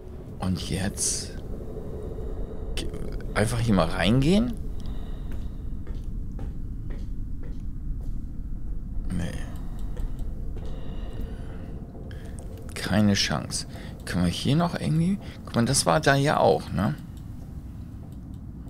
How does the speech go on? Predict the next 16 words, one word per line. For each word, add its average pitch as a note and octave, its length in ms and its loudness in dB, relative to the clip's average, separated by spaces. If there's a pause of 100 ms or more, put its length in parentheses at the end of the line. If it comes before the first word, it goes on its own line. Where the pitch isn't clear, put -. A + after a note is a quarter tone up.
(420)
Aber E2+ 320 -4
ich - 80 -8
kann - 220 -4
hier E2 200 -4
nichts - 420 -4
machen. - 220 -4 (680)
Ich A2+ 200 6
weiß, F#3+ 300 6
wie F#3 100 4
das F3+ 260 8
aussieht, E3+ 420 6
als B2 200 6
ob - 160 2
da D#3+ 160 8
einer D#3 280 6
steht. - 580 6